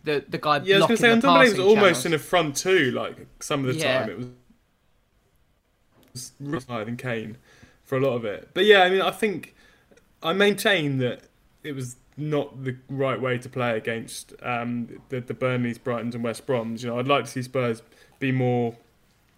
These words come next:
Speaker 2: adventurous, and I think those games were tighter than they needed to be. But yeah, it was, it was absolutely the right approach for City, and it was so kind of peak Jose Mourinho. It was so classic, textbook,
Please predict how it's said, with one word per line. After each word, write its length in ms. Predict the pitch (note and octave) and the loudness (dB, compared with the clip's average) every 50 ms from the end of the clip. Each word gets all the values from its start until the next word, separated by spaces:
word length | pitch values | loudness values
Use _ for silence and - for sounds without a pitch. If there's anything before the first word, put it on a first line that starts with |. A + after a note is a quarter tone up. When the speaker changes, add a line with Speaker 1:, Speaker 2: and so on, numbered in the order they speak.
| _ _ - | _ _ -8
Speaker 2:
adventurous, 600 | - C3+ B2+ C3+ C3+ C#3 C#3 B2+ - A#2+ A2 G#2+ - | -6 -2 2 2 2 2 0 -4 -6 -6 -6 -6 -8
and 100 | - A#2 | -8 -10
I 60 | A2+ | -8
think 180 | A#2+ C3+ B2+ A#2+ | -6 -6 -6 -4
those 220 | A#2+ A#2+ A#2+ A#2 | -4 -4 -4 -2
games 320 | - B2+ A#2+ A#2 A2+ - | -2 -2 -2 -2 -4 -6
were 60 | B2 A#2+ | -12 -14
tighter 320 | - - A#2+ A#2 A2 - | -10 -8 -8 -8 -6 -8
than 120 | A#2+ A#2+ | -8 -6
they 100 | A#2+ A#2 A2+ | -4 -4 -2
needed 260 | A#2+ B2 B2 A#2 A#2 | -2 -2 -4 -4 -6
to 80 | - A#2+ | -10 -12
be. 240 | - A2+ A2+ A2 - _ | -12 -10 -12 -12 -8 _
But 280 | B2 B2 A2+ - - - _ _ _ _ _ _ _ - | -4 -4 -4 -6 -10 -20 _ _ _ _ _ _ _ 0
yeah, 160 | D#3+ D3 C#3 | 2 4 4
it 60 | C#3+ | 4
was, 160 | D3 D3+ D3 | 2 0 -4
it 80 | C#3+ F#3 | -4 -4
was 120 | F#3 F3 G#3 | 0 2 2
absolutely 580 | G3+ - C3+ - - D#3+ D3+ D3+ C#3+ B2 C3 | 2 0 -2 -6 -10 -6 -6 -4 -4 -4 -4
the 100 | B2+ B2+ | -6 -4
right 220 | B2+ B2+ A#2+ A2+ G#2 | -4 -2 -4 -4 -6
approach 360 | G#2+ - C3 A#2+ A2 - - | -6 -6 -6 -6 -6 -8 -12
for 100 | - B2+ | -16 -12
City, 500 | - - B2+ B2 B2+ - A#2 A#2 A#2 A#2 | -8 -8 -8 -8 -8 -10 -10 -8 -8 -8
and 220 | A2+ A#2+ A#2 A2 | -8 -8 -10 -10
it 200 | - - A#2+ A#2+ | -12 -12 -10 -10
was 240 | C3+ C#3 C3 C3 - _ _ _ _ | -10 -10 -10 -12 -16 _ _ _ _
so 500 | - - - F#3+ F#3 F#3+ F3+ E3 D#3+ D#3 | -12 -8 -4 0 0 0 0 0 -2 -4
kind 200 | - - D3+ C#3+ | -4 -4 -6 -6
of 140 | C3+ C3 - | -6 -6 -12
peak 460 | - - C#3+ D3 C#3 C3+ - - - - | -8 -4 -4 -4 -4 -6 -10 -18 -10 -6
Jose 240 | - C3+ C3 B2 C3 | -4 -2 -2 -2 -2
Mourinho. 340 | B2+ C3 C3 C3 B2+ B2 A#2 | -2 -2 -2 -2 -2 -2 -2
It 60 | - | -4
was 120 | - B2 B2+ | -6 -8 -6
so 340 | - D#3 D#3 C#3+ C#3 C#3+ C3 C3 - _ _ _ _ _ _ _ _ _ _ _ _ _ _ _ _ | -4 -2 0 0 0 -2 -6 -10 -16 _ _ _ _ _ _ _ _ _ _ _ _ _ _ _ _
classic, 680 | - - - D#3 D3 C#3 - - C#3+ C3+ A#2+ - - - | -16 -8 -2 -2 -2 -2 0 -2 -2 -2 -2 -2 -8 -12
textbook, 680 | - - C#3 B2 A2+ - - - C3 B2 G#2+ - - | -6 -4 -4 -4 -4 -6 -8 -6 -4 -4 -4 -6 -12